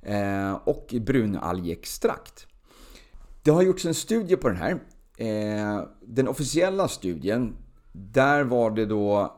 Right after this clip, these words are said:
eh, ett gäng med, eh, tjugo stycken hobby- och elitidrottare som deltog.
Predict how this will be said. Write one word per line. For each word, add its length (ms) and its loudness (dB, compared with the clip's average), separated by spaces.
eh, 520 -4
ett 360 -6
gäng 580 0
med, 420 -2
eh, 560 -2
tjugo 320 -2
stycken 540 -4
hobby- 380 2
och 360 -4
elitidrottare 760 0
som 200 -4
deltog. 380 -2